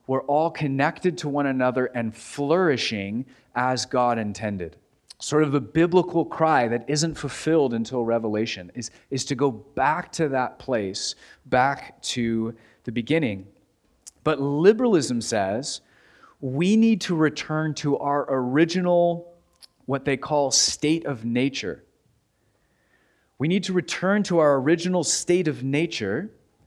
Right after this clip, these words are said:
in which nobody is connected to anyone, there are no commitments, and there is no culture. So we actually agree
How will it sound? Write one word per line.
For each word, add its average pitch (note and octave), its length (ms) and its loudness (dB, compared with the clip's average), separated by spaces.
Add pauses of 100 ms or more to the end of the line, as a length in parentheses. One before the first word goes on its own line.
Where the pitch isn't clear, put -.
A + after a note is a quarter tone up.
(460)
in D3 160 0
which D3+ 260 2
nobody E3 1000 2
is D3 200 -2
connected D3+ 600 -2
to C3 160 -4 (180)
anyone, E3+ 720 0 (760)
there D3+ 440 2
are E3+ 300 2
no F3+ 280 6
commitments, C#3+ 1000 -2 (100)
and C3 180 -2
there C3 260 0
is D3 580 0 (180)
no A#2+ 580 0 (280)
culture. G#2+ 440 -8 (2750)
So - 120 0
we G3 160 4
actually G#3 460 4
agree E3 880 4